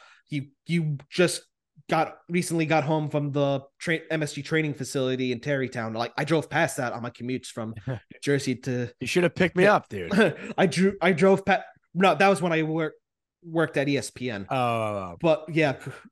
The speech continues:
Speaker 1: that's another story in and of itself. I knew you'd be knowledgeable on everything we discuss, and, and I hope I impressed you in return, because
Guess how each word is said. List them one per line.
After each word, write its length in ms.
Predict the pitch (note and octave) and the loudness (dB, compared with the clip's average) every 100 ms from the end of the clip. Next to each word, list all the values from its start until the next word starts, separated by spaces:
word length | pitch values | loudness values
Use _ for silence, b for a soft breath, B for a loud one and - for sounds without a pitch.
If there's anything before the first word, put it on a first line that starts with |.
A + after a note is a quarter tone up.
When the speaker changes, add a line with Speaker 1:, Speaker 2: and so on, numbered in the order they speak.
| _ _ - | _ _ -8
Speaker 1:
that's 320 | D3+ D#3+ D#3+ | -4 -4 0
another 600 | D3 C#3 D3+ D#3 D3+ C3+ | -2 -2 -10 -2 0 0
story 280 | - C#3 C3 | -4 -2 -2
in 60 | |
and 100 | B2 | -6
of 100 | A2 | -8
itself. 440 | A2 - - - - | -10 -8 -6 -6 0
I 140 | E3 | 2
knew 140 | F3+ F3+ | 4 6
you'd 220 | F3 E3 | 6 4
be 120 | D#3+ | 0
knowledgeable 500 | D#3+ D3+ D3+ B2+ D3 | 2 2 2 0 -2
on 140 | C#3+ | 0
everything 360 | D3 C#3+ C#3+ D3 | 0 -2 -4 -4
we 120 | C#3 | -4
discuss, 500 | C3+ - G3 F3+ C#3+ | -6 -6 0 0 0
and, 160 | - E3+ - | -4 -6 -2
and 140 | G#3 G#3+ | 2 4
I 80 | G#3+ | 6
hope 240 | A#3+ A3+ | 4 6
I 80 | G3 | 4
impressed 500 | E3+ D3 D#3+ C#3 - | 2 0 -4 -4 -10
you 280 | D3 D#3+ C#3 | -2 0 0
in 100 | C3 | -4
return, 380 | B2+ B2 C#3+ B2 | -8 -6 -6 -6
because 420 | B2 C3+ B2+ | -4 -2 -2